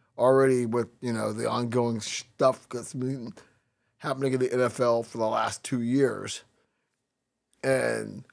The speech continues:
what you've seen in the N W S L, what you've seen in the W N B A, pretty much all the sports. And the message is not getting clear. And if you get Congress involved, it's not gonna be good. And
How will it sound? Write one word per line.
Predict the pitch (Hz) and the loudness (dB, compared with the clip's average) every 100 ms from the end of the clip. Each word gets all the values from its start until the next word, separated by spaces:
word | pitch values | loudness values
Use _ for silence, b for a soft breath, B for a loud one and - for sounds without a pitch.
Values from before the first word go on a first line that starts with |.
| - | -4
what | 120 | -4
you've | 156 135 | 0 -2
seen | - 139 | 0 0
in | 135 | 2
the | 131 127 | 2 2
N | |
W | 123 123 123 113 | 2 0 0 -2
S | 110 - | -2 -2
L, | 107 95 92 - | -4 -4 -10 -14
what | 131 | -10
you've | 123 | -8
seen | 107 127 | -4 -2
in | 123 | -2
the | 123 | -2
W | 120 120 127 123 | -2 0 0 0
N | 120 | 0
B | 123 127 | -2 -2
A, | 120 95 85 - _ _ _ _ _ _ - | -4 -8 -18 -20 _ _ _ _ _ _ 0
pretty | 202 | 4
much | 190 165 - | 4 2 8
all | 170 170 160 | 12 12 12
the | 139 | 8
sports. | 123 - 170 117 - - - _ _ _ _ | 0 -2 -2 -2 -4 -14 -14 _ _ _ _
And | 135 135 131 123 | 0 2 2 0
the | 123 | 0
message | 160 175 196 156 | 2 2 0 0
is | 156 165 | 0 4
not | 170 156 135 | 4 4 2
getting | 143 143 131 113 | 2 2 0 -2
clear. | - 147 127 107 98 | 2 4 4 0 -6
And | 107 | -6
if | 113 131 | 0 0
you | 135 | 2
get | 233 - | 0 2
Congress | - 156 151 151 151 | 2 2 4 0 0
involved, | 127 135 123 120 120 | 0 2 4 2 -2
it's | - | -4
not | 127 117 | -4 -4
gonna | 113 107 | -6 -8
be | 95 | -10
good. | 95 104 92 87 - b b - | -10 -8 -8 -14 -20 b b -14
And | 95 101 95 | -12 -10 -12